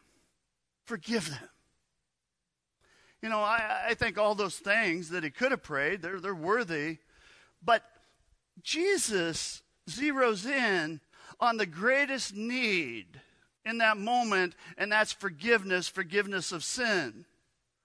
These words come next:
That's why Jesus came to this world. Why? So we could be forgiven? So we could have a relationship with, with God.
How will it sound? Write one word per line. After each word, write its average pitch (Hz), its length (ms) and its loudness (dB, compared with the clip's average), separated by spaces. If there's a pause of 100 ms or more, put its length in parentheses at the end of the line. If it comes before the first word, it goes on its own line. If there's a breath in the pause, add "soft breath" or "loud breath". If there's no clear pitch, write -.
(840 soft breath)
That's - 100 -12
why 202 140 4
Jesus 139 380 -6
came 208 240 -4
to 185 100 -6
this 113 220 -10
world. 101 260 -18 (2500 soft breath)
Why? 143 240 -2
So - 180 -12
we 185 120 -8
could 180 140 -14
be 208 100 -6
forgiven? 240 580 -10 (2000 loud breath)
So 220 320 -4
we 202 160 -4
could 202 180 -2
have 214 240 4
a 214 80 0
relationship 190 1000 -2 (100)
with, 170 260 -4
with 175 200 -6
God. 185 420 2